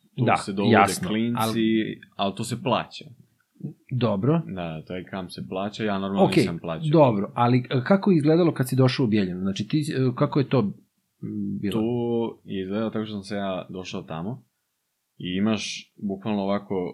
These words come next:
Speaker 1: apartmane i odmah
Speaker 2: Dobro.
Speaker 1: trenerovu kuću pored, bukvalno kuća pored kuće.
Speaker 2: Dobro.
Speaker 1: I mi tu živimo, svi klinci koje on dovodi iz
Speaker 2: Iz
Speaker 1: tu-
Speaker 2: okruženja, da.
Speaker 1: Da,
Speaker 2: Odakle
Speaker 1: dru-,
Speaker 2: vam,
Speaker 1: iz
Speaker 2: ko-
Speaker 1: drugih gradova.
Speaker 2: Aha.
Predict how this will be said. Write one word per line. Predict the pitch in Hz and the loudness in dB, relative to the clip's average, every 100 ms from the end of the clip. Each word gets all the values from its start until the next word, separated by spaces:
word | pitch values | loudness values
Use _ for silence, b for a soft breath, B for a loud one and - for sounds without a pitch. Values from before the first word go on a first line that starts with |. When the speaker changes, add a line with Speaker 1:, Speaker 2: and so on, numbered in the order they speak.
| - - | -10 -14
Speaker 1:
apartmane | 90 98 92 - 87 87 117 156 _ _ - | -10 -8 -8 -6 -4 -2 -4 -6 _ _ -4
i | 107 104 | 0 2
odmah | 120 139 | 0 0
Speaker 2:
Dobro. | 107 | 0
Speaker 1:
trenerovu | 131 139 139 123 | 0 0 0 0
kuću | 127 127 - - | -2 -2 -4 -2
pored, | 104 73 80 | -2 -2 -6
bukvalno | 87 98 104 113 110 107 104 | -4 -4 -2 -2 0 -2 -6
kuća | - 113 104 107 | -8 -4 -4 -4
pored | 101 98 | -4 -6
kuće. | - 95 - 143 151 b b b - | -8 -10 -8 -10 -10 b b b -4
Speaker 2:
Dobro. | 107 85 80 87 | -2 -2 -2 2
Speaker 1:
I | 151 | 2
mi | 110 120 117 | 4 2 0
tu | 131 | 0
živimo, | 113 113 110 98 | 2 4 4 2
svi | 92 117 | 0 -2
klinci | 117 110 104 101 | 0 0 -2 -4
koje | 104 | -2
on | 98 95 | 0 2
dovodi | 98 98 87 82 78 | 2 2 0 -4 -6
iz | 78 80 80 95 _ _ - - | -8 -12 -14 -20 _ _ -12 -6
Speaker 2:
Iz | 110 | -2
Speaker 1:
tu- | |
Speaker 2:
okruženja, | 90 104 104 104 104 104 101 | 0 2 4 4 4 2 0
da. | 90 92 85 82 | -2 -2 -4 -6
Speaker 1:
Da, | 90 80 80 | -8 -8 -4
Speaker 2:
Odakle | 117 131 160 139 | 4 4 6 2
Speaker 1:
dru-, | |
Speaker 2:
vam, | 113 | 2
Speaker 1:
iz | 101 | 0
Speaker 2:
ko- | 110 | 2
Speaker 1:
drugih | 101 95 90 | 2 0 -2
gradova. | 90 90 90 110 | -2 -2 -2 -4
Speaker 2:
Aha. | 139 92 107 123 | -4 -4 -4 -4